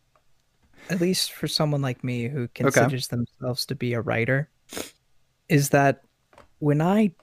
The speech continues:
Speaker 1: die, I hope some Van Gogh shit happens to my shit.
Speaker 2: <laughs> Okay.
Speaker 1: You know?
Speaker 2: Yeah, yeah, yeah.
Speaker 1: Like, I hope, like, the dream is, I think, I think just about,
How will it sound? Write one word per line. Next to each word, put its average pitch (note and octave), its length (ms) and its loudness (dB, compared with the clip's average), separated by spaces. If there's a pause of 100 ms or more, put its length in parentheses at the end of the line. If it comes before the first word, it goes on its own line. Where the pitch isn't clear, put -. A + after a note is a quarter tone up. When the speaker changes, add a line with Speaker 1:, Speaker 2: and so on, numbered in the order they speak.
Speaker 1:
die, C#3 460 0 (120)
I D3+ 40 0
hope - 300 -4
some C3+ 400 -4 (140)
Van C3 320 2
Gogh A#2 260 -2
shit - 320 -4
happens - 480 -6
to - 160 -10
my A2+ 140 -2
shit. - 360 -6 (240)
Speaker 2:
<laughs> - 40 0 (560)
Okay. F#3 40 6
Speaker 1:
You E3 60 6
know? C3 280 6 (420)
Speaker 2:
Yeah, F3+ 180 12
yeah, G#3+ 120 10
yeah. C3+ 80 10
Speaker 1:
Like, D#3 200 8
I F3 260 0
hope, F3+ 200 2 (500)
like, F3 280 4 (160)
the E3+ 100 6
dream F#3+ 560 6
is, C#3+ 520 2 (280)
I D#3 100 4
think, G#3 360 4
I B3 100 4
think A3 240 4
just - 260 4
about, F3 480 4